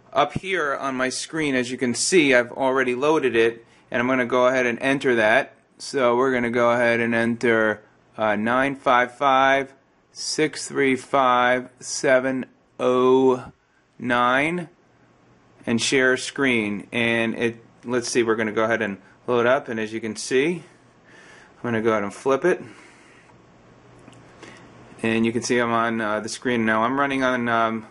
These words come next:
Sprint's network, uh, the regular three G network.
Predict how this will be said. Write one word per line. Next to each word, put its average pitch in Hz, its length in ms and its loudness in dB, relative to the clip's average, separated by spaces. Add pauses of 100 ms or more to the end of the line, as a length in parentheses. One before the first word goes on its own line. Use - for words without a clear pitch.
(640)
Sprint's - 420 -2
network, 156 480 2 (340)
uh, 123 200 -2
the 117 120 -2
regular 120 360 2
three 123 280 -4
G 123 120 -4
network. 120 440 0